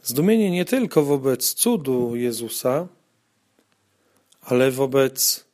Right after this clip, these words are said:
wielkiej pomysłowości przyjaciół paralityka.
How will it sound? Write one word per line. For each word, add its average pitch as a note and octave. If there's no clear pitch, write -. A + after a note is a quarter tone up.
wielkiej F3
pomysłowości G#3+
przyjaciół A3
paralityka. D3+